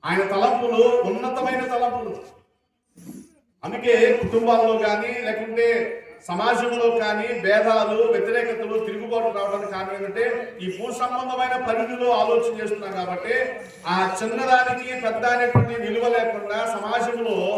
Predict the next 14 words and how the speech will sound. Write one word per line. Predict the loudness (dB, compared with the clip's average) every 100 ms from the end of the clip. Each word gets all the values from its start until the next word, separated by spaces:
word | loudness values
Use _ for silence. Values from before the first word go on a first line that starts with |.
| -4 -8 -8
గౌరవాలు | -2 0 2 2 2 0
పోగొట్టుకునేటువంటి | -2 -6 -8 -8 -8 -8 -8
పరిస్థితి. | -10 -12 -16 -20 -20 _ _ _ _ _ _ _ _ _ _ _ _ _ _ _ _
అందుకే | -14 -10 -6 -4 -6 -10 -12
మంచి | -8 -6 -8 -10 -10
పేరుకు | -4 -4 -2 -4
తగినటువంటి | -6 -6 -8 -8 -10
జీవితాలు | -8 -10 -8 -8
మనకు | -8 -10 -14
కనబడాలి. | -14 -14 -14 -16 -18 -20 _ _ _ _ -20 -20 _
సమాజంలో | -8 -4 -2 -2 -2
మంచివారమే, | -2 -4 -2 0 2 0 -2 -8 -14 -20 _ _ _ _ -20 _ -14
సమాజంలో | -6 0 2 2 2
పెద్దవారమే | 2 0 0 4 6 4 2 -2 -4